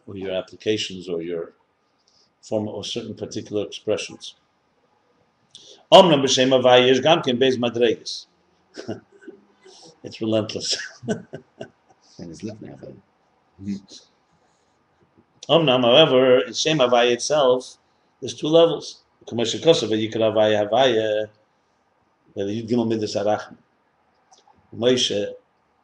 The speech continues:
Speaker 1: as Hashem Hareini Nos Kvedecha, and God reveals to him the thirteen attributes, which we say Yom Kippur many times. We say every day.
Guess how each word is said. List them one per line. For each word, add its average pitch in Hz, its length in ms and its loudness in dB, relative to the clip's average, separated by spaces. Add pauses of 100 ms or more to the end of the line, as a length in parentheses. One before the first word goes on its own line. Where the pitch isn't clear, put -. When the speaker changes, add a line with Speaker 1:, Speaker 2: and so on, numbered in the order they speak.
(100)
Speaker 1:
as 104 240 -6
Hashem 104 300 -6
Hareini 104 400 -2
Nos 101 300 -8
Kvedecha, 113 420 -4
and 104 260 -8
God 107 260 -2
reveals 107 340 -8
to 123 120 -10
him 117 160 -8
the 92 80 -18
thirteen 113 400 -10
attributes, - 680 -14 (840)
which - 200 -18
we 101 80 -10
say 101 280 -4
Yom 92 160 -10
Kippur 104 280 -10
many 92 240 -10
times. - 540 -16 (500)
We - 40 -20
say - 200 -14
every 87 160 -16
day. 104 280 -6